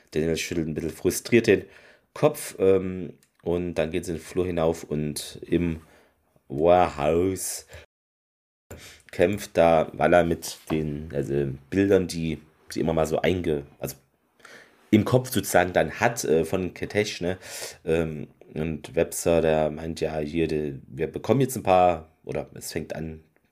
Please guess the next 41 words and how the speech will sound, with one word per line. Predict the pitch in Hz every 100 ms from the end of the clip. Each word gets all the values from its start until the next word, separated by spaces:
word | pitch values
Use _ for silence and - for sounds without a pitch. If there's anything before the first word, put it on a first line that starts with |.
| _
dass | - -
man | 78
da | 78
unterdrückte | 76 78 - - -
Bilder | 92 90 - - - - -
bekommt. | 101 - 127 131
Man | 92
sieht | 98 92
dann | 87
eben | 69 78 78 76 73 - 69 69 _
das | 76 -
Aufblinken | - 76 - 85 73 65
und |
am | 73 71
Laptop | 82 - - -
auch | 73 73
und | 69
man | 69
sieht | 76 78
sie | -
auf | 69
dem | 73 -
Thronsaal | - 82 85 80 76
kurz | - 76 73 -
hier | - 73
von | - 76
P | - 127 123
acht | 98 -
X | 95 - -
vier | - 101 -
eins | - -
zwei, | - 196 202 - - - - _ _ -
äh, |
Sarkophagkammer, | 73 80 - - 78 - 78 78 73 71 69
äh, | 67 65
Todesgleiter, | - 82 - - 76 78 67
also | 71
so | 67 -
kurze | 71 - - 76
Sachen, | 73 71 76 71
die | 76 71